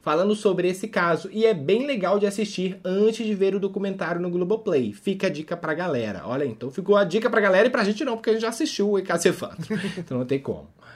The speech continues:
Mas assistam mesmo, porque é muito interessante. É uma história muito triste, tá, gente? Mas é muito interessante porque,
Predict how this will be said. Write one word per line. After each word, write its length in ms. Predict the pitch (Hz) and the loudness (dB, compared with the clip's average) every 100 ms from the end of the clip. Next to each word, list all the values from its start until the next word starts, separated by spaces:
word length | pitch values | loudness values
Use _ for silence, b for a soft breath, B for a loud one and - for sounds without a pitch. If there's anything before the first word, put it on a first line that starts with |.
| B B B B | B B B B
Mas 440 | 123 139 170 190 - - | 0 2 2 0 -8 -6
assistam 560 | 160 - 190 214 220 | -6 -4 -6 -2 0
mesmo, 400 | 180 165 175 180 | 2 2 2 0
porque 200 | 185 190 | -4 0
é 80 | 175 | 0
muito 520 | 175 160 180 196 196 | 0 0 2 2 0
interessante. 800 | 190 185 170 - 139 143 147 131 | -2 -2 -4 -4 -4 -2 -2 -4
É 80 | 120 | -4
uma 140 | 151 | -4
história 240 | 165 180 185 | -4 0 0
muito 220 | 185 277 | 0 -2
triste, 400 | 233 143 107 117 | 0 0 -2 -6
tá, 200 | 139 131 | -6 -4
gente? 280 | 110 104 98 | -4 -6 -8
Mas 180 | 110 110 | -10 -4
é 60 | 139 | -2
muito 280 | 127 135 180 | 0 -2 -2
interessante 720 | 196 190 180 - 131 147 156 | -4 -4 -4 -4 -4 -4 -6
porque, 720 | 165 170 170 175 165 160 160 | -6 -6 -4 -2 0 0 -2